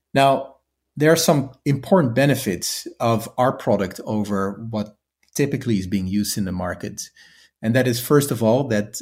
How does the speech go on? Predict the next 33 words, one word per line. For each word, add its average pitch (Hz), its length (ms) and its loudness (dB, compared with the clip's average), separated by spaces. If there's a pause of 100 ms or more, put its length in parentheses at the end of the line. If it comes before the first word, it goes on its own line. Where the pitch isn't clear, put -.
uh, 104 360 -2
you 107 80 -6
know, 98 100 -6
we're 131 320 -4
improving 120 680 0
yield, 117 520 0 (460)
uh, 101 540 -6
at 117 120 -6
a 110 60 -2
higher 135 320 0
capacity 120 640 2
than 104 300 -2
the 107 140 -4
existing 98 460 -6
products - 440 -10
do. - 200 -12 (960)
So 98 420 0
the 107 80 0
typical 156 380 0
products 123 400 0
in 110 80 0
the 104 40 0
market 98 420 -2
are 98 200 -8
called 95 400 -4
either 95 300 -4
oxysulfates 120 1000 -2
or - 80 -10
E 110 100 -2
D 101 80 -4
T 101 300 -4
A-based 120 420 -2
products. 113 520 -6